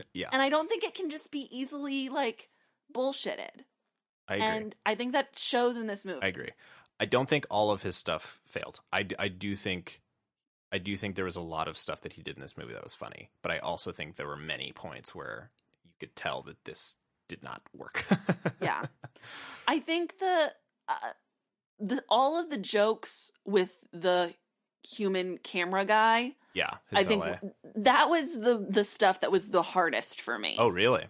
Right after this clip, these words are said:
Speaker 2: Yeah. Like,
Speaker 1: Interesting. Okay.
Speaker 2: I, I, I felt pained every time it was referenced. Every time we saw him shooting something or it would cut to, like, the camera lens view, uh, I was cringing.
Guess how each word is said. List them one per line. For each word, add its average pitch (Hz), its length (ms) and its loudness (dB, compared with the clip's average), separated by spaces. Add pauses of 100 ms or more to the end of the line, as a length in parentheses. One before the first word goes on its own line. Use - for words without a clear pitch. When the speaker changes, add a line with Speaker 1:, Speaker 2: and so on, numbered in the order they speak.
Speaker 2:
Yeah. 156 280 6 (1120)
Like, 202 200 8
Speaker 1:
Interesting. - 380 -6 (280)
Okay. 92 140 -4 (100)
Speaker 2:
I, 214 200 8
I, 226 360 8
I - 20 6
felt 254 300 4
pained 208 520 2
every 190 300 4
time 147 360 2
it 127 80 -2
was 147 200 -2
referenced. - 760 -2 (720)
Every 247 180 6
time 277 360 6 (200)
we 226 120 4
saw 226 280 8
him 226 220 4
shooting 190 420 4
something 190 520 2
or 185 260 6
it 131 100 2
would 185 140 0
cut - 340 4
to, 180 460 6 (320)
like, - 280 0 (260)
the 190 140 4
camera 196 480 4
lens 180 420 4
view, 202 580 6 (840)
uh, 95 100 2 (340)
I 185 240 4 (100)
was 180 380 -2
cringing. 101 640 -6